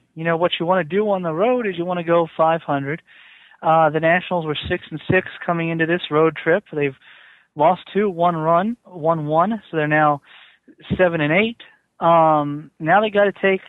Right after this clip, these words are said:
uh, two of three in Cincinnati. They got Gio, Zimmerman, and, uh, Jackson. I think they can, uh, take those two of three against Cincinnati and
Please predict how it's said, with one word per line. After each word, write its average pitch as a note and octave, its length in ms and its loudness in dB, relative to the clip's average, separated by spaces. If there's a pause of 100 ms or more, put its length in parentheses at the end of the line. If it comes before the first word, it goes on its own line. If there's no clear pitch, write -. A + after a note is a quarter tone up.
uh, D#3+ 340 4 (220)
two G#3 120 2
of F#3+ 80 2 (100)
three G3 180 2
in F#3 140 -4
Cincinnati. F#3 640 -2 (600)
They D#3+ 80 2
got E3 200 4 (500)
Gio, G#3+ 420 4 (200)
Zimmerman, G#3+ 540 0 (1120)
and, E3+ 200 0
uh, E3 320 4
Jackson. F3+ 680 -2 (840)
I E3 180 2
think - 260 -4
they G#3 160 4
can, G3+ 180 -4
uh, F#3 240 2 (100)
take A3+ 200 -4
those E3 180 -2 (120)
two E3 120 2
of D3 160 0
three D#3 160 0
against D3 280 -6
Cincinnati D#3 580 0
and C#3 220 -8